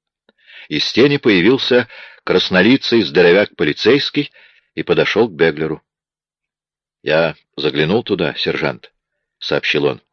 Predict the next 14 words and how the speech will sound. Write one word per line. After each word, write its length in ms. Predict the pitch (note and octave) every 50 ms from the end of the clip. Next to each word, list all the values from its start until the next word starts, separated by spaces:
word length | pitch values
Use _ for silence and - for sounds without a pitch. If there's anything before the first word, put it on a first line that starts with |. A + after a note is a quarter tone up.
| _ _ _ _ _ _ _ _ _ _
Теперь 260 | - E2 - F#2 G2+
вот 140 | G#2 G#2 -
жду 240 | - - F#2 F#2+
вас. 380 | F2+ F2 F2 F2 - - - - _ _ _ _ _ _ _ _ _ _ _ _ _ _ _ _ _ _ _ _ _ _
Вы 240 | - C2+ - G#2+ B2
будете 420 | A2 C3 C3+ B2+ B2+ - - B2
в 100 | G#2+ E2+
восторге. 640 | D#2+ F#2 F2+ - - - - A2+ A2 - - - - _ _ _ _ _ _ _ _ _ _ _ _ _ _ _ _ _ _ _
Это 220 | - - D2 - D#2+
снова 500 | - - F#2+ G2 A#2+ A2+ E2 C2 A#1+ - _ _ _ _ _ _
палач. 460 | - D2+ C#2 C#2 - - - - - _ _ _ _ _ _ _ _ _ _ _ _ _ _ _ _ _ _ _ _ _ _ _ _ _ _ _ _ _ _ _ _ _ _ _ _ _ _
Выругавшись 680 | - D2 - - C#3 C3+ B2+ A#2 C3 - - - A#2+ -
про 140 | - A2+ A2+
себя, 380 | - - A2+ F#2 G#2+ A2 A2